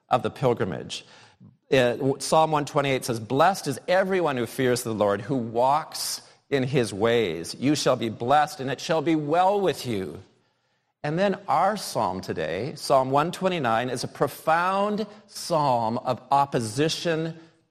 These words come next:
to our journey, opposition from outside forces to our pilgrimage.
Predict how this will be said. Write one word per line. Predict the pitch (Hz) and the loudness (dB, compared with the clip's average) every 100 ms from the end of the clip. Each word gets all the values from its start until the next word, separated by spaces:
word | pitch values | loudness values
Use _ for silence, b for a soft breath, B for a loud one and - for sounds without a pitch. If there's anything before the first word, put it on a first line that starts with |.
| _ | _
to | 139 135 | 0 0
our | - 120 117 | 4 2 2
journey, | 104 117 117 98 65 120 b b b | 0 0 0 -2 -8 -14 b b b
opposition | 135 156 180 170 165 143 | 4 4 2 -2 -4 -4
from | 135 110 | -4 0
outside | 156 190 - 175 165 151 | 2 2 0 0 2 0
forces | - 160 165 - 101 - - - | 0 2 4 2 -6 -6 -8 -8
to | - 131 | 0 4
our | 117 | 4
pilgrimage. | - 175 180 165 95 69 - - | 2 2 2 2 0 -4 -8 -14